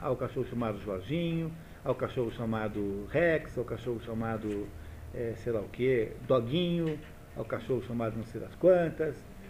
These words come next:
Lili Maria, não é isso? Então, esses cachorros são os cachorros individualizados que existem de fato. Quando eu tô falando cachorro, cachorro em geral,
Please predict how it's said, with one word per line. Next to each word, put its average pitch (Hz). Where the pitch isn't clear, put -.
Lili 127
Maria, 151
não 139
é 156
isso? 165
Então, 175
esses 196
cachorros 180
são 185
os 165
cachorros 160
individualizados 139
que -
existem 151
de 151
fato. -
Quando 277
eu 233
tô 196
falando 165
cachorro, 160
cachorro 151
em 127
geral, 131